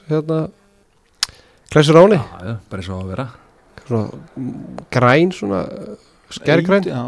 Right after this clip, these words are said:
Speaker 3: svona
Speaker 2: Já.
Speaker 3: eiturgræn.
Speaker 2: Já. Já, þetta er töff lit-,
Speaker 3: Kjarnorkugræn, svona
Speaker 2: töff
Speaker 3: úrgræn,
Speaker 2: litur.
Speaker 3: já.
Speaker 1: Sá reyndar að
Speaker 3: Já.
Speaker 1: Daniel Þór Ingason var að posta eitthvað á Instagram að segja, þeir eru, þetta er kon-, þeir eru komin nýja treyjur, þannig að þeir eru ekki að, að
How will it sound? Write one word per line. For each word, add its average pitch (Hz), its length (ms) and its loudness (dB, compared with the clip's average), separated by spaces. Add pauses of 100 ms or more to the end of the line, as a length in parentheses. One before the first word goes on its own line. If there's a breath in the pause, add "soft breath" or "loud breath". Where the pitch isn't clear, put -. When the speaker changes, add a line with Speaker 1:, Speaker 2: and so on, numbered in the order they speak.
Speaker 3:
svona 147 160 -6
Speaker 2:
Já. 170 60 -8
Speaker 3:
eiturgræn. 190 360 -10
Speaker 2:
Já. 101 300 -8 (200)
Já, 95 160 -12
þetta 123 160 -8
er 110 80 -10
töff 143 200 -2
lit-, 151 120 0
Speaker 3:
Kjarnorkugræn, 190 400 -6
svona 185 160 -8
Speaker 2:
töff 143 120 0
Speaker 3:
úrgræn, 151 140 -4
Speaker 2:
litur. - 180 -8
Speaker 3:
já. 151 220 -6
Speaker 1:
Sá 143 100 6
reyndar 151 280 8
að 131 80 4
Speaker 3:
Já. 117 180 -4
Speaker 1:
Daniel 156 260 4
Þór 156 120 4
Ingason 165 220 2
var 147 100 0
að - 60 -8
posta 165 220 0
eitthvað 160 200 2
á 156 160 0
Instagram 165 320 2
að 160 80 0
segja, 156 160 2
þeir 151 100 4
eru, 143 100 2 (280)
þetta 131 340 -10
er - 140 -14
kon-, 143 220 -2
þeir 139 100 0
eru 131 100 -4
komin 135 180 2
nýja 170 200 4
treyjur, 180 280 0
þannig 117 240 -2
að - 220 -20 (380 soft breath)
þeir 120 180 -4
eru 135 140 0
ekki 127 120 -2
að, - 160 -4 (220)
að 147 260 -10